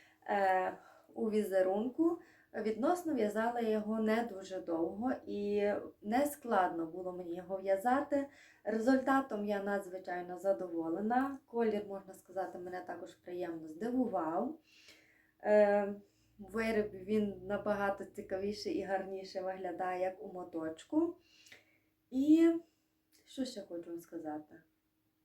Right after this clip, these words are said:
В одну ниточку триста п'ятдесят метрів в одному моточку.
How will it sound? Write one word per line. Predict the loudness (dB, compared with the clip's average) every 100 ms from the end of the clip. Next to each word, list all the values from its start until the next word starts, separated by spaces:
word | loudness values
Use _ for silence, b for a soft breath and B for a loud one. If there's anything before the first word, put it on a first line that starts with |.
| _ -14
В | -8
одну | -4 0 2
ниточку | 2 2 2 -2 -4 -10 -10 -10 -4
триста | -2 0 -4
п'ятдесят | -10 -10 -10 -8 -4 -4
метрів | -2 -4 -4 -4
в | -4
одному | -4 -4 -6
моточку. | -6 -4 0 0 -2 -8 -8